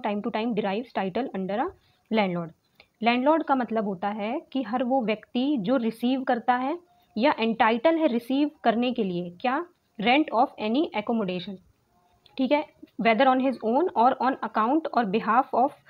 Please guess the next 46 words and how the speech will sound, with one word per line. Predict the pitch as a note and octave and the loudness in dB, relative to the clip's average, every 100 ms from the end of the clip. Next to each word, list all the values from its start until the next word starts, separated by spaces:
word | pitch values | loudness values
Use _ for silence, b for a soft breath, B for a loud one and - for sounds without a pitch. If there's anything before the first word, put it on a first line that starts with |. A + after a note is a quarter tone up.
| B B A#3 | B B -2
any | B3 D4 A3 | 0 0 0
other | G#3+ G#3+ | -2 -2
person | G#3 G3+ B3+ D4+ | -4 -2 -6 -4
or | A3 | -4
for | A#3 A3 | -2 -2
the | A#3+ | 0
benefit | G#3 G3+ A3 C#4 | -2 -2 -2 -2
of | B3 | -2
any | G#3+ F#3 | -2 -4
other | F3 F3 | -4 -6
person। | E3+ - F3 _ b b b | -10 -12 -20 _ b b b
तो | A3 | -4
लैंडलॉर्ड | A3 A3 A#3+ | -2 0 0
का | A#3+ | 0
मतलब | B3 A3 A#3 | -4 -2 -4
क्या | A#3 A#3+ | 0 -2
होता | A3 A3+ | 0 -4
है | C4 _ _ _ _ _ _ - | -6 _ _ _ _ _ _ -2
कि | C4+ E4+ | -2 0
कोई | A#3 C4+ | 2 2
व्यक्ति | B3 A3+ - D4+ F#4+ B B - | 2 -4 -4 -4 -4 B B -6
एंटाइटल | G#3+ G#3+ G#3+ G#3+ C4+ | -4 0 0 2 0
है | C#4+ | 0
रेंट | B3+ B3+ | 0 -2
रिसीव | A#3+ A#3+ A#3+ | -4 -4 -4
करने | A#3+ A#3 A#3+ | -2 -2 -2
के | B3 | -2
लिए | B3 D#4 | -2 -2
या | D#4 | 0
वो | B3 | 0
रेंट | A3 B3 B3+ | 0 0 -2
रिसीव | B3 B3+ C4 - | -4 -4 -6 0
कर | B3 | 0
रहा | G3+ F#3 | 2 -4
है, | |
तो | F#3 | -6
कोई | A3 B3+ | -4 -2
भी | C#4 | 0
व्यक्ति | B3+ A#3 C4 | -2 -4 -4
जो | A#3+ | -2
रेंट | A3 A#3 A#3 | -2 -4 -4
रिसीव | A#3+ A#3 A3+ | -4 -4 -4
कर | A3+ | -4
रहा | G#3 G#3+ G#3+ | -4 -4 -4
है, | A3 E4 B B B B | -4 -4 B B B B
अ, | G#3 G3 | -2 -2